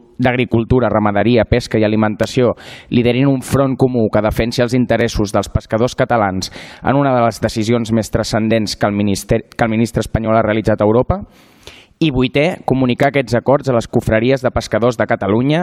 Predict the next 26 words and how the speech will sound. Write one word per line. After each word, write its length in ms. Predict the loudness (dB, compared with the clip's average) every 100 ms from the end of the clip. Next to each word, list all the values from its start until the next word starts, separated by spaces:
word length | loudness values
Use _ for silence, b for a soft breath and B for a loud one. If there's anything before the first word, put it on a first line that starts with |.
| -2
a 80 | 0
la 120 | 0
Comissió 300 | 0 0 2
Europea, 420 | 2 2 0 0 0 0
als 160 | -2 0
grups 240 | -2 0
del 140 | 0 0
Parlament 400 | 0 0 2 2
Europeu, 400 | 2 2 2 0 B B B B
al 80 | 0
Departament 480 | 0 0 0 0 0
d'Agricultura, 720 | 0 0 0 -2 0 0 2
Ramaderia, 640 | 2 2 2 2 2 2 2
Pesca 320 | 0 0 0
i 80 | 2
Alimentació 640 | 2 0 0 0 2 2 0 -2
i 80 | 2
a 80 | 2
les 160 | 2 0
entitats 560 | 0 0 0 0 0
municipalistes. 840 | 0 0 -2 -2 -4 -4 -4 -6 -18 B B B B B
Eh, 320 | -2 0 0
res 180 | -2 -2
més. 220 | -6 -4
Moltes 220 | -2 -2
gràcies. 420 | -2 -2 -4 -6